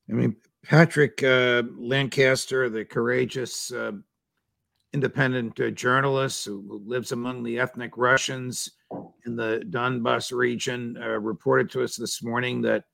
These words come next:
uh, the Russians control about ninety percent of the eastern, uh, provinces, which under Russian law are part of Russia, which are clearly,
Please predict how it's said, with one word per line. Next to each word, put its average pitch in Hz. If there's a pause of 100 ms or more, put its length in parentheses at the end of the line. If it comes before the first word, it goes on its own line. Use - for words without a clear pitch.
(640)
uh, 117
the 107
Russians 123
control 123
about 113
ninety 117
percent 123
of 107
the 113
eastern, 117 (500)
uh, 113
provinces, 127 (140)
which 110
under 110
Russian 117
law 117
are 107
part 113
of 95
Russia, 120
which 104
are 95
clearly, 120